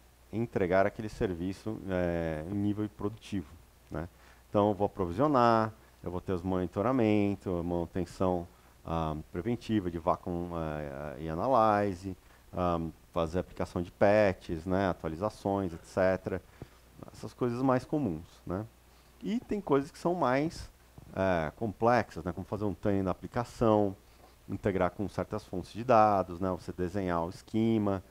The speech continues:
né, et cetera, et cetera, que são coisas que são mais ou menos únicas. Então, como é que eu vou automatizar isso? Não é um exercício muito repetitivo, né? Mas a gente consegue resolver uma parte do problema, né?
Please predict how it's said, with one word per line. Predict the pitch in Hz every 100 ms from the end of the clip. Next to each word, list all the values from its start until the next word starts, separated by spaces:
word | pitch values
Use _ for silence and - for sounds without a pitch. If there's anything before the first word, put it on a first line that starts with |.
| - - - _
né, | 85 92 104
et | 90
cetera, | - 90 113
et | -
cetera, | - 104 123
que | - -
são | -
coisas | 160 151 127 127
que | - 131 151 - - - - - -
são | - 180
mais | 135 123
ou |
menos | 127 127 143
únicas. | 123 107 82 90
Então, | 85 - 113 131 - - - -
como | - 117
é |
que | 113
eu | 110
vou | 101
automatizar | 101 104 95 - 90 85
isso? | 78
Não | 98
é | 113
um |
exercício | 113 101 - -
muito | 101 104 101
repetitivo, | 98 95 95 - - 92 76 69 - - - - -
né? | 80 95 - - - - - - - - - - _
Mas | - 165 175
a |
gente | 165 175
consegue | - 180 165 139 139
resolver | 135 143 143 139 98 127
uma | 139
parte | 131 - 117 120 - 87 - _ _
do | 101
problema, | 101 123 104 90 73 73 - - - - -
né? | 82